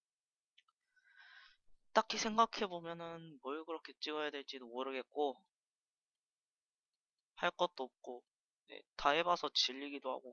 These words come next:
한 그런 모드들이라, 모드들이라. 아,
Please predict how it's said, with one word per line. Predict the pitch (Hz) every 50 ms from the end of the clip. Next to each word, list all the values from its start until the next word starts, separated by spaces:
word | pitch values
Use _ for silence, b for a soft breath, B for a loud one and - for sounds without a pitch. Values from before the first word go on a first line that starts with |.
| - -
한 | 135 135 139 - _ _ _ _ _ -
그런 | - 135 143 147 131 - -
모드들이라, | - 123 131 - 127 117 123 113 - 117 107 - 113 - - _ _ _ _ _ _ -
모드들이라. | 139 147 147 139 - 131 120 117 113 113 113 110 110 113 117 _ _ _ _ _ _ _ _ _ - - - B B B B B B B B B B B B _ _ _ _ _ _ _ _ _ _
아, | B B